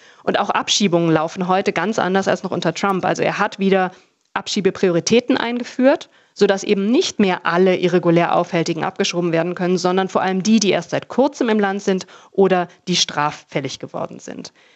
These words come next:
Das hat er alles durchgesetzt und diese progressive Agenda hat er auch erfolgreich verfolgt, aber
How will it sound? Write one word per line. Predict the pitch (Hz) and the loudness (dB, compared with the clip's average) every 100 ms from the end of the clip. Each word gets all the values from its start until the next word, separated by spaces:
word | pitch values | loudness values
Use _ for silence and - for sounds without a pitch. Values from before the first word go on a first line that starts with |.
| _ _ | _ _
Das | 185 202 220 | -6 -6 -2
hat | 254 | 0
er | 220 - | 0 0
alles | 208 - | 0 0
durchgesetzt | 226 349 - 180 175 233 - | 0 0 0 0 0 -2 -2
und | 190 | -2
diese | 185 | 0
progressive | - 208 208 220 233 | 0 0 0 2 0
Agenda | 175 175 214 214 190 | 0 -2 -2 -2 -2
hat | 214 | 0
er | 202 180 - | 0 0 0
auch | 185 | -2
erfolgreich | - 214 254 - 214 - | 0 0 0 -2 -6 -6
verfolgt, | - 196 185 240 285 - - | -6 -2 0 0 -2 -8 -8
aber | 175 226 240 160 156 | -2 0 0 -2 -4